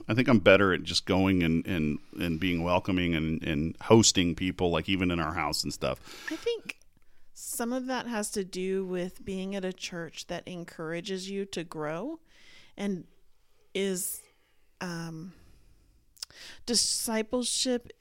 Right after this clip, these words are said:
Speaker 2: is experienced on a personal level.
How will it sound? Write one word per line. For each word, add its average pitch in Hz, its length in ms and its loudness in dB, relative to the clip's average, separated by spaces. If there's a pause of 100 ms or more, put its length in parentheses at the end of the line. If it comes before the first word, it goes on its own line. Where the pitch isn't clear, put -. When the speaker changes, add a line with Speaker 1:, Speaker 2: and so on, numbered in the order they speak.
Speaker 2:
is 175 1400 -2 (100)
experienced 185 800 -4
on 165 100 -4
a 160 40 -4
personal 165 420 -6
level. 170 380 -8